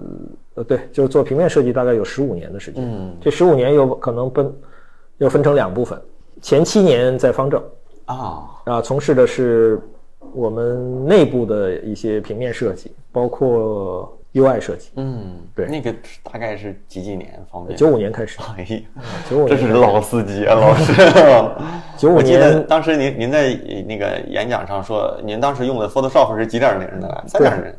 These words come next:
Speaker 1: 对，对。
Speaker 2: 我都没见过，我就见过七点零。
Speaker 1: 呃，最早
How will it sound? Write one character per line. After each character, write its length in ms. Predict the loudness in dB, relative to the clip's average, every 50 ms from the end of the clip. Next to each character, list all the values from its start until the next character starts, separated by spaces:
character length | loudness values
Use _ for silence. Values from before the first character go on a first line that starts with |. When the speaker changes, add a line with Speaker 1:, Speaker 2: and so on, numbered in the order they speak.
| -12 0
Speaker 1:
对， 140 | 2 2 2
对。 120 | 2 -2 -10 -18 -18 -20 -20 -20 -20 -20 -20 -14
Speaker 2:
我 120 | -12 -10
都 60 | -10 -8
没 120 | -8 -8
见 220 | -6 -4 -4 -4
过， 220 | -4 -6 -10 -12 -16 -20 -20 -20 -20 -20 -14
我 100 | -12 -6
就 100 | -2 -2
见 180 | 0 0 0 0
过 120 | -2 -4
七 160 | -6 -6 -2
点 160 | 0 0 0 0
零。 140 | -2 -4 -4 0 2 4 6
Speaker 1:
呃， 320 | 6 8 8 8 6 6 6
最 180 | 8 6 8
早 220 | 8 8 8 8